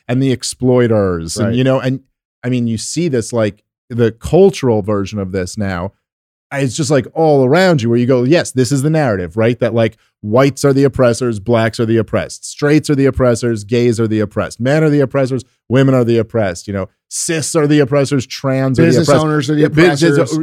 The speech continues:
Speaker 1: yes,
Speaker 3: employees are the
Speaker 1: right.
Speaker 3: oppressed.
Speaker 1: It's like,
Speaker 3: Right.
Speaker 1: it's, they constantly use this kind of, like, framing, and what this justifies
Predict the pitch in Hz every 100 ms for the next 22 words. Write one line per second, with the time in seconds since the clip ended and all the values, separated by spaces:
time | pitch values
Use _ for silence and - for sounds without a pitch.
0 | 160 170 151 160 151 123 131 135 131 165
1 | 139 139 170 - 143 135 143 139 - 151
2 | 165 170 170 143 147 131 131 147 123 131
3 | - - 131 127 113 120 110 - - 120
4 | 120 143 147 113 87 85 95 _ _ -
5 | 131 139 139 - 135 98 101 92 139 170
6 | - 110 120 101 92 90 87